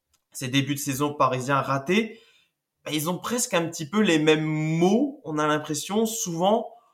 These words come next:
Enfin, je sais pas, je te retourne une question là, Flavien, même si t'as la présentation, mais je trouve que c'est souvent lié à soit un mercato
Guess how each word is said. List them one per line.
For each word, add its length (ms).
Enfin, 200
je 120
sais 100
pas, 80
je 380
te 80
retourne 440
une 160
question 300
là, 80
Flavien, 380
même 120
si 120
t'as 100
la 80
présentation, 560
mais 60
je 80
trouve 180
que 120
c'est 120
souvent 440
lié 520
à 320
soit 580
un 60
mercato 840